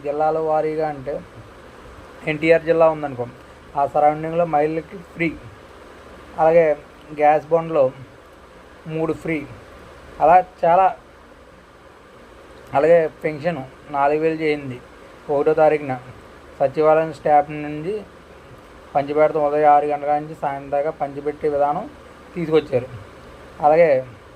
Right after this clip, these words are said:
యువకాలం నిధి, అలాగే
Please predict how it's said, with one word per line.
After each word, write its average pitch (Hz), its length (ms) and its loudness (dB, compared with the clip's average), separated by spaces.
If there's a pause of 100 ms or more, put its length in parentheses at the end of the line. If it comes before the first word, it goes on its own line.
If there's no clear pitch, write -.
(1160)
యువకాలం 151 480 2
నిధి, 151 280 -8 (1120)
అలాగే 147 420 4